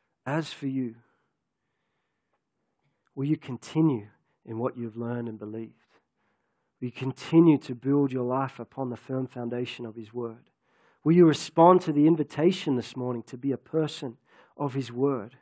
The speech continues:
knowing that His Word is powerful to lead us, to strengthen us, to point us to Jesus, and to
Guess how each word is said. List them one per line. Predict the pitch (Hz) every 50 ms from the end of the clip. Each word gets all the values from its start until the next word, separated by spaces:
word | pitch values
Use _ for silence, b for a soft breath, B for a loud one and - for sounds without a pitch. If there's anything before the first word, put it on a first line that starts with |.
| _ _ _ _ _ _ _ _ _ _ _ _ _ _ _ _ _ _ _ _ _ _ _ _ _ _ _ _ _ _ _ -
knowing | 131 147 160 175 185 185 170 147 135
that | 139 131 127
His | 147 160 135 127
Word | 131 143 143 131
is | 123 113
powerful | - _ - - 131 143 151 156 147 - - 151 143
to | _ - 120
lead | 120 131 139 143 151 160
us, | 156 151 _ - - - _ b b b b b b b
to | - 123
strengthen | - - - - - 160 165 165 160 - 165 160
us, | 160 160 160 - -
to | - 143
point | - _ - 165 170 175 175
us | 160 -
to | - - 147
Jesus, | 139 - 143 139 143 131 131 123 127
and | 127 123
to | - 143